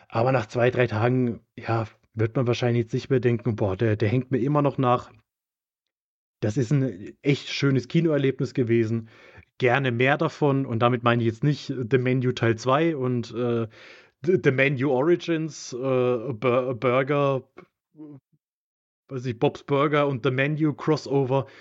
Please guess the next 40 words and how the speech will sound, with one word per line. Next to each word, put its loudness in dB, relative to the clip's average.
Nee, 0
einfach 0
in 0
dieser 0
Art, -2
d-, -10
diese -2
frischen -4
Filme, -2
die -8
vollkommen -2
ohne -2
Vorlage 0
auskommen -2
und -4
bei -2
denen 2
auch -10
einfach -6
mal -2
nach -6
gut -8
hundert 0
Minuten -2
Ende -2
ist -4
und -6
man -2
sich -6
sagen -2
kann, 0
man -2
hat -2
jetzt -4
einen -4
guten -10
Film -6
gesehen, 0
gutes -2
Erlebnis. -2